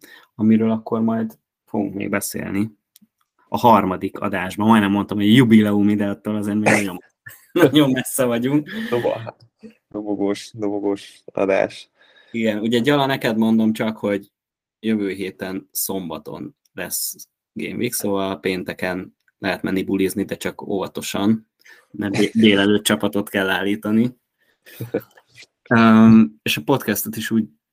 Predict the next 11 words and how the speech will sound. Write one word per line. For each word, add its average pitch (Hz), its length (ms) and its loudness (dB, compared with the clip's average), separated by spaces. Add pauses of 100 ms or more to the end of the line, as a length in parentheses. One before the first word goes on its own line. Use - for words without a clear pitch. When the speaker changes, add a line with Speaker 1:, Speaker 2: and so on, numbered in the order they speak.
(120)
Speaker 1:
tervezzük, 98 640 -2
hogy 101 180 -4
a, 101 520 -4 (440)
legyen 98 260 -4
idő 95 180 -4
meghallgatni 92 600 -4
nyilván 95 420 -2
még 95 280 -4
a 101 300 -8
forduló 98 540 -2
előtt, 107 520 0